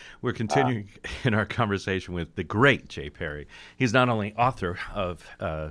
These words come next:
Speaker 1: with Don Maruska, with, of Take Charge of Your Talent: Three Keys to Thriving in Your Career, Organization of Life.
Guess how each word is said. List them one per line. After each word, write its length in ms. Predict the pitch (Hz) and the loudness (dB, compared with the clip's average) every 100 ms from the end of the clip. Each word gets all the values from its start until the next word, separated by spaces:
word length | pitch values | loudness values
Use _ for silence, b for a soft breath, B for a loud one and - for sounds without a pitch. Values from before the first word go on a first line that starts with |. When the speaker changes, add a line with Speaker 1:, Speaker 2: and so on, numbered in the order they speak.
| - | -6
Speaker 1:
with 160 | 101 - | -8 0
Don 200 | 98 90 | 0 0
Maruska, 340 | 87 - 82 | -2 -4 -6
with, 240 | 78 - | -6 -10
of 260 | - 82 - _ | -12 -12 -14 _
Take 280 | - 98 - | -14 -14 -10
Charge 360 | - 92 76 | -4 -4 -4
of 120 | 80 | -10
Your 80 | 78 | -12
Talent: 340 | - 92 76 73 | -8 -8 -8 -8
Three 180 | 95 | -8
Keys 220 | 85 95 82 | -6 -8 -8
to 120 | 80 | -8
Thriving 340 | - 87 82 | -4 -4 -4
in 80 | 80 | -6
Your 80 | 78 | -8
Career, 340 | - 82 85 | -6 -4 -4
Organization 600 | 80 82 78 76 71 - 73 | -4 -6 -6 -8 -8 -10 -10
of 100 | 80 | -4
Life. 220 | 101 | -2